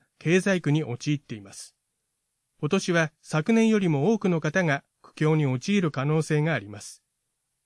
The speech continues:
こうした時期であればこそ、各種の社会保障制度が力を発揮しなければなりません。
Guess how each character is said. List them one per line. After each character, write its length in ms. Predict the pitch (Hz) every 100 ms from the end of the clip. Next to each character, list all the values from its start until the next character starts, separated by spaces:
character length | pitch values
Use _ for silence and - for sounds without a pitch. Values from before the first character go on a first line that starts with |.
| _ -
こ 180 | 139
う 40 | 143
し 80 | -
た 120 | 147
時 160 | 156
期 100 | 156
で 80 | 131
あ 80 | 143
れ 100 | 160
ば 120 | 135
こ 120 | 147
そ、 200 | 139 127 - _ _ _ -
各 220 | 196 -
種 140 | 160
の 80 | 143
社 160 | 139 131
会 180 | 196
保 160 | 185 190
障 220 | 202 185
制 200 | - 185
度 120 | 156
が 200 | 143 143 - -
力 340 | - 160 151
を 40 |
発 240 | 113 113 -
揮 20 |
し 160 | - 190
な 100 | 190
け 80 |
れ 100 | 170
ば 120 | 165 165
な 120 | 110
り 80 | 107
ま 120 | 101
せ 140 |
ん。 80 | -